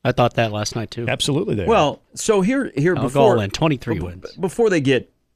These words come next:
Speaker 3: I know they're at, what, nineteen right now? They're nineteen and eight. Um, he, here's, here's another little nugget that I think is important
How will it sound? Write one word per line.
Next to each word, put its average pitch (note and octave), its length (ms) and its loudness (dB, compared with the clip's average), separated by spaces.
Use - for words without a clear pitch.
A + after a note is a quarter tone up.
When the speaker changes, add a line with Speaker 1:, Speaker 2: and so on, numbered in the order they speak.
Speaker 3:
I - 60 -4
know F#2+ 100 -2
they're G#2+ 160 0
at, G#2 180 -2
what, - 180 -8
nineteen G2+ 400 -4
right G#2 120 -4
now? G#2+ 100 -4
They're G2+ 100 -8
nineteen G#2 300 -10
and F#2+ 100 -8
eight. G2+ 160 -10
Um, A2+ 440 -4
he, - 200 -4
here's, G#3+ 540 -2
here's E3+ 240 0
another C3+ 640 2
little G#2 420 -2
nugget A#2 420 -2
that A#2+ 120 0
I B2 100 2
think A2+ 240 -2
is G2+ 120 -4
important G#2+ 600 -4